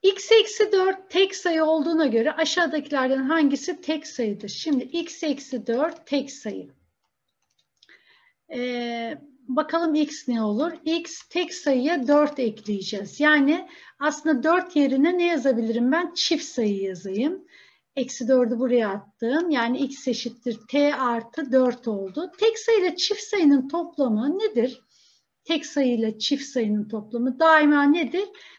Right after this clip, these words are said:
Tek sayıdır. Yani buradan şunu anlıyorum. X tek sayı. Tamam. Şimdi hangisi tek sayıdır diyor. Bakalım.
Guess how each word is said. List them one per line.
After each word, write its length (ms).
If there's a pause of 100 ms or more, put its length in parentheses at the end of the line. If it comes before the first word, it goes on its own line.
(200)
Tek 240
sayıdır. 400
Yani 520
buradan 380
şunu 360
anlıyorum. 600 (120)
X 520 (560)
tek 240
sayı. 340 (1040)
Tamam. 300 (540)
Şimdi 300
hangisi 680
tek 280
sayıdır 680
diyor. 320 (240)
Bakalım. 720